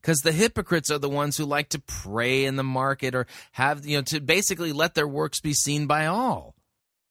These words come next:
You know, I mean, when I give advice,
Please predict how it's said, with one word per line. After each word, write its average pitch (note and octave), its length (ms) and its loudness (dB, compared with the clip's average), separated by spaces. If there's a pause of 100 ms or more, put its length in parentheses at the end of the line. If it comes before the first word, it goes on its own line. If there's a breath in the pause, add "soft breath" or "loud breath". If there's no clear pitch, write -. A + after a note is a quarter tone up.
(880)
You C#3 160 -2
know, G3+ 320 0 (240)
I E3+ 60 4
mean, F#3+ 280 0 (640)
when E3+ 180 2
I A3 140 2
give G3+ 260 -2
advice, D3+ 800 2